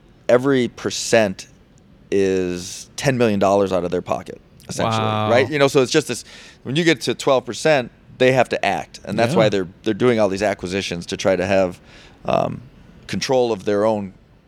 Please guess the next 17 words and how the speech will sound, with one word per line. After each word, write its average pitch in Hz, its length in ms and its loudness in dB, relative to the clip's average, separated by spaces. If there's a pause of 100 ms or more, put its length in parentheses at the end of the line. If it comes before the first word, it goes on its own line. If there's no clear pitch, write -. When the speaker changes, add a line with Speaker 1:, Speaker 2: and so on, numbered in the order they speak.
(220)
Speaker 1:
craft 107 380 0
market. 92 400 -2
Speaker 2:
How 285 100 2
can 330 140 -2
they 311 100 2
do 277 140 0
the 233 160 0
acquisitions 156 1000 0
while 131 300 0
still 170 460 -2
having 135 760 0
the 123 140 0
local 131 1040 2
flavor, 135 760 -2
the 120 120 -2
local 131 360 0
feel 151 680 2